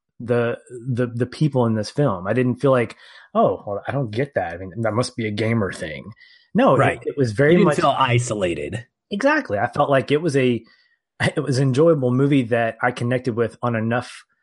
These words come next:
Speaker 1: levels that the things that might have gone over my head, I would love to have somebody with me to say, "Hey, what was that?"
Speaker 2: That's because in the bar scene is a perfect example when they are in the club or bar, whatever it is,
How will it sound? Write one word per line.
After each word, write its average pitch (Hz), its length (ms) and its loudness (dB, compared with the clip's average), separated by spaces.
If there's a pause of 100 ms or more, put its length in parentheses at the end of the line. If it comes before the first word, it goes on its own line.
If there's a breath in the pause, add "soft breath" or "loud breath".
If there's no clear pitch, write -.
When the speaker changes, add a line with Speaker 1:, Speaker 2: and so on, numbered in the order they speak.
(140)
Speaker 1:
levels 107 640 -2
that 113 380 -2 (100)
the 120 120 -2
things 135 240 0
that 120 80 -2
might 117 260 2
have 117 100 0
gone 117 160 0
over 110 160 0
my 104 160 0
head, 117 360 0
I 117 80 -2
would 113 160 -2
love 120 180 0
to 117 60 -4
have 120 120 -2
somebody 113 280 0
with 123 220 0
me 120 80 -2
to 113 60 0
say, 107 220 -4 (200 loud breath)
"Hey, 151 80 -4
what 135 200 -4
was 214 160 -6
that?" 269 260 -6 (400)
Speaker 2:
That's 165 180 2
because 165 280 2
in 139 100 4
the 113 80 4
bar 202 300 2
scene 123 280 0
is 117 140 0
a 123 60 2
perfect 147 360 0
example 110 540 0
when 104 100 2
they 107 180 2
are 92 180 0
in 139 340 2
the 123 80 4
club 135 420 4 (840)
or 110 80 -4
bar, 90 440 0
whatever 113 320 2
it 82 60 -6
is, 92 280 -4